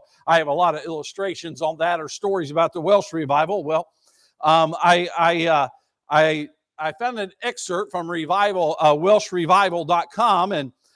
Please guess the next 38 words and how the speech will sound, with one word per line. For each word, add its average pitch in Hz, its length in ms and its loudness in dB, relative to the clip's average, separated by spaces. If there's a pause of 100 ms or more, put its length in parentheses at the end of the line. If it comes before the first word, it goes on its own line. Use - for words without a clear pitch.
(120)
on 202 200 4
there 214 180 0
it 196 60 -4
has 202 200 -4
a 202 60 -2
report 220 480 -2
on 143 100 -4
the 160 80 -6
Welsh 185 340 0
revival, 196 480 2
and 143 60 -2
I 160 40 -4
wanna 190 200 -4
read 214 200 -2
it 147 140 -6
to 156 100 -10
you. 123 140 -10
Very 202 200 -4
simple, - 400 -14 (240)
very 302 180 -2
short, 226 480 -2
very 226 220 0
short, 226 320 -2
but 160 80 -10
it 151 80 -12
says, 175 280 -4 (340)
"Yes, 208 440 2
a 165 100 -6
storm 220 520 0
had 190 180 0
hit 220 180 2
the 160 100 -12
churches, 175 540 -4
yet 190 220 0
so," 208 540 0 (240)
<clears throat> - 260 -18
excuse 196 640 0
me. 120 180 -12